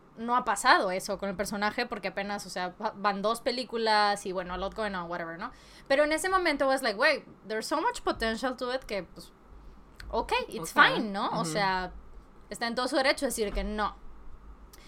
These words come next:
Speaker 1: But went on a ser a Psylocke en X-Men.
Speaker 2: Ah, sí, I
Speaker 1: Que es un
Speaker 2: remember.
Speaker 1: gran personaje, Psylocke.
Speaker 2: Ujú.
Speaker 1: Pero, güey, la hicieron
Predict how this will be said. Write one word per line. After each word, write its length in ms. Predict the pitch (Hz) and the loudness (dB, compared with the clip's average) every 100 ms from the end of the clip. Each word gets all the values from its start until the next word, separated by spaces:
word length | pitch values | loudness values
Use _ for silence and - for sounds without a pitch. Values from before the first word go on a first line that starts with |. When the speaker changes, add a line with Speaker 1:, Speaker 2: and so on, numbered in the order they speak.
| - - - | -20 -20 -12
Speaker 1:
But 760 | 247 277 453 480 220 196 - - - - - - - - | 2 6 6 6 4 2 -4 -12 -14 -16 -16 -16 -20 -16
went 440 | - 247 277 294 294 - | 0 2 4 2 -2 0
on 600 | 302 339 294 196 220 330 - | 2 4 4 0 -4 -8 0
a 120 | 220 | 0
ser 240 | - 214 | 0 0
a 80 | 214 | 0
Psylocke 840 | - - 277 370 370 - - - - - - - | -2 6 6 6 2 0 -2 -6 -14 -14 -16 -8
en 200 | 226 214 | -6 -6
X-Men. 680 | 196 - 220 269 381 220 - - - | -6 -4 0 2 2 -2 -6 -16 -6
Speaker 2:
Ah, 240 | 170 196 220 | 4 4 4
sí, 160 | 254 | 2
I 40 | 226 | 6
Speaker 1:
Que 80 | |
es 80 | 320 | 8
un 100 | - | 8
Speaker 2:
remember. 240 | 196 269 269 | 4 6 8
Speaker 1:
gran 240 | 262 294 494 | 10 8 6
personaje, 600 | 508 254 214 233 - 233 | 2 2 0 0 2 -4
Psylocke. 640 | - 240 370 349 185 - - | 2 4 4 2 0 -4 -8
Speaker 2:
Ujú. 280 | 180 180 170 | -6 -6 4
Speaker 1:
Pero, 300 | 262 240 233 | 6 6 4
güey, 380 | 208 240 208 190 | 6 4 4 0
la 240 | 240 233 | 2 2
hicieron 600 | 214 208 - 214 208 240 | 4 0 0 0 2 0